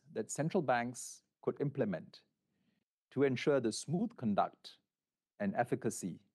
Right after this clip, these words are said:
of monetary policy oper-, operations. We will explore how monetary policy operations could potentially support the transition to a net zero economy.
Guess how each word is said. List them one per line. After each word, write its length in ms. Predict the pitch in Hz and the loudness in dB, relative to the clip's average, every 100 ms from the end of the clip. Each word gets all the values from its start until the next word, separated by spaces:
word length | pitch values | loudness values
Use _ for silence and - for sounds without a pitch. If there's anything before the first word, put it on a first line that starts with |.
| _ _ _ _ _ | _ _ _ _ _
of 140 | 113 - | -4 2
monetary 380 | 117 110 - 98 | 2 2 0 -2
policy 540 | 104 95 - 98 90 - _ 92 | -2 -2 -2 -2 -4 -8 _ -6
oper-, 320 | 90 - - - | -6 -10 -18 -2
operations. 720 | 110 104 98 92 104 - - - _ _ _ _ _ _ _ _ _ _ _ _ _ _ _ _ _ _ _ _ _ _ _ _ - | 0 2 2 0 -6 -14 -16 -18 _ _ _ _ _ _ _ _ _ _ _ _ _ _ _ _ _ _ _ _ _ _ _ _ 2
We 100 | 117 | 4
will 140 | 117 | 6
explore 540 | 110 - - 123 147 180 - | 4 2 2 4 4 0 -2
how 140 | 110 113 | 0 2
monetary 440 | 104 110 110 120 | 4 2 2 0
policy 440 | - 113 110 120 | 2 2 2 4
operations 640 | 110 104 110 107 - 131 - | 2 4 0 0 -2 -6 -6
could 160 | 120 - | -6 -4
potentially 540 | 113 - 107 - 117 | -4 -2 -4 -2 -4
support 480 | 113 - - 120 120 - _ | -2 -4 0 0 0 -4 _
the 100 | 120 | -6
transition 680 | - 131 110 160 196 151 85 - _ | -2 0 2 2 2 2 0 -8 _
to 120 | - 113 | -6 -2
a 80 | 110 | 0
net 200 | 98 95 | 0 -2
zero 280 | - 87 85 | -4 -4 -4
economy. 480 | 80 - - - | -8 -14 -16 -18